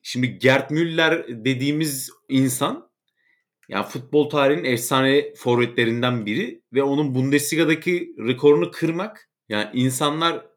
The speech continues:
bunu biraz, hani, çok böyle normal bir şey zannediyor herhalde Lewandowski yaptığı için ama Gerd Müller'in rekorunu kırmak,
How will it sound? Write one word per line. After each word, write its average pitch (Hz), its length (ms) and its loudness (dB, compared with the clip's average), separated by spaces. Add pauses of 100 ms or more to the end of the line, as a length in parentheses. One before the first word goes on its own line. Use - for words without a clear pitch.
(160)
bunu 131 320 -2
biraz, 156 260 0
hani, 147 400 -2 (500)
çok 123 260 -4
böyle 131 240 2
normal 131 340 2
bir 131 60 -4
şey 160 160 0
zannediyor 90 480 -2
herhalde 87 300 -6
Lewandowski 104 560 -2
yaptığı 104 260 -6
için 127 180 -8
ama 160 200 -2
Gerd 113 400 -2
Müller'in 147 440 -2
rekorunu 147 420 0
kırmak, 151 500 -8